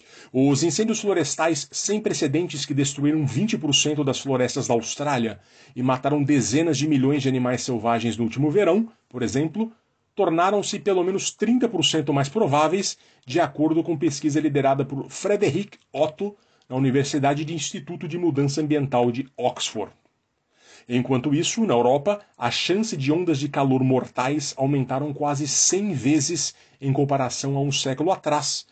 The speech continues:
de acordo com pesquisas recentes. Ondas de calor e inundações que costumavam ser eventos uma vez em um século estão se tornando ocorrências mais regulares, observou o secretário-geral da O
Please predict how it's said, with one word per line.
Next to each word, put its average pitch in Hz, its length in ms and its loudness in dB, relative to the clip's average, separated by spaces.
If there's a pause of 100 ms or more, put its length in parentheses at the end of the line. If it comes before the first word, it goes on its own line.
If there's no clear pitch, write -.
(220)
de 135 120 -2
acordo 131 360 0
com 131 120 -2
pesquisas 113 500 -4
recentes. 107 720 -6 (880)
Ondas 156 320 2
de 131 80 0
calor 131 320 0
e 131 60 2
inundações 127 560 -2
que 135 80 -6
costumavam 123 480 -4
ser 123 180 -4
eventos 120 640 -2
uma 190 180 0
vez 127 300 2
em 127 60 0
um 120 80 0
século 139 500 -2 (240)
estão 165 240 -4
se 151 140 -4
tornando 165 320 0
ocorrências 156 480 0
mais 165 200 0
regulares, 165 600 2 (220)
observou 165 480 2
o - 20 0
secretário-geral 156 760 2
da 123 220 0
O 117 240 2